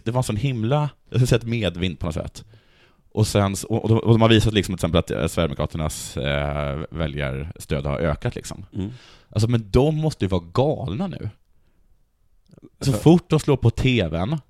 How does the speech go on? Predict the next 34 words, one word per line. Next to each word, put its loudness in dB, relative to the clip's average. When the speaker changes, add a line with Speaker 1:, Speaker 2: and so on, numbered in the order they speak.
Speaker 2:
Ja. -16
Speaker 1:
eller 6
öppnar 2
en 0
tidning -2
så 0
är 6
det 6
bara 4
in 2
med -2
dem. -2
Speaker 2:
<laughs> -8
Ja, -4
å 0
andra 4
sidan 6
Speaker 1:
Men, -2
men 8
det 8
var 8
så 4
här, 4
men 4
vi 4
var 6
precis, 0
för 4
det 6
var 10
just 6
det 4
här 6
att 2